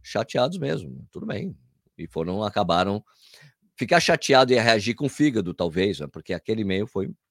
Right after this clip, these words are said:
meio agressivo, assim, de certa forma, né? Mas, como eu disse, eu acho que faz parte do jogo. Tudo bem pra mim,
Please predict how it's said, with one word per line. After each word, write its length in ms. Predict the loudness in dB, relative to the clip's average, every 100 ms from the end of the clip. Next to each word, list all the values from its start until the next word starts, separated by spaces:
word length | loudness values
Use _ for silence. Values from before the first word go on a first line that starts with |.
| _ _ _ _
meio 340 | -20 -12 -8 -8
agressivo, 580 | -6 -6 -4 -4 -6 -6
assim, 200 | -12 -14
de 80 |
certa 240 | -18 -20 -20
forma, 260 | -20 -20 -12
né? 200 | -8 -8 -12 _ _ _ _ _ _ _ _ _ _ _ _ _ _ _
Mas, 160 | 0 0
como 280 | 0 2 2
eu 40 |
disse, 240 | 2 0 4
eu 80 |
acho 200 | 4 2
que 60 | -2
faz 140 | -6
parte 240 | -4 -6 -8
do 80 | -10
jogo. 400 | -8 -8 -10 -12 -16 -10
Tudo 140 | -6
bem 160 | -4 -4
pra 120 | -4
mim, 300 | -8 -8 -14